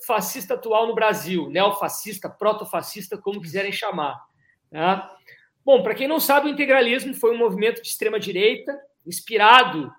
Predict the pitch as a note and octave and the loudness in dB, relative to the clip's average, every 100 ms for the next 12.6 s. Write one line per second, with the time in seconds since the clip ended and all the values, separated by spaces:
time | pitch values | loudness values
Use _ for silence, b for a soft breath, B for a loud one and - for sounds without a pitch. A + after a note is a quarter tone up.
0 | _ D#3+ E3+ F#3+ F#3 A#3+ A3 F#3+ F#3+ F3 | _ -12 -4 -4 -4 -8 -10 -4 -2 0
1 | F#3+ A#3+ C4+ - F3 F3 G3+ G3 - G3+ | 2 0 -4 -12 -8 -4 0 0 0 -8
2 | A3+ F#3+ F3 F3 F3+ G3 A#3+ - _ _ | -8 -4 -4 0 2 2 2 -6 _ _
3 | _ F3 B3 A#3 G3 C3+ F#3+ B3+ C4+ E3 | _ -6 2 4 4 0 -4 -6 -6 -4
4 | G3 G#3+ A#3 A3 G3 - A#3+ A#3+ G#3+ - | -2 -2 -2 -6 -8 -2 0 2 -2 -12
5 | B2+ D#3+ - F3+ G3 F#3+ G3+ G3 - G3 | -10 -10 -8 -4 -4 -4 -10 -10 -6 -6
6 | - G3 F3 - A3 - F#3+ F#3 G3 B3 | -6 -10 -10 -12 -10 -4 -2 6 6 6
7 | - - _ _ - E3+ F3+ F3 E3+ - | 2 -12 _ _ -2 -2 -2 -4 -8 -4
8 | F3 A3 A#3+ G3+ E3 E3 D3+ - F#3 A3+ | 2 6 4 2 -8 -8 -12 -4 0 0
9 | - _ _ _ _ _ C3+ E3+ G3 F#3 | -4 _ _ _ _ _ -4 -2 -2 -4
10 | F3+ - G3+ G3+ G3 F#3+ F#3+ F#3 F3+ E3+ | -6 -8 -6 -4 -2 -2 -2 -2 -2 -4
11 | - G#3 - B3 A#3 C#4+ E4 - D3+ D3+ | -2 -2 4 4 6 4 4 0 -10 -6
12 | F#3 A3 A#3+ G#3 D3+ | -4 -2 -4 -4 -6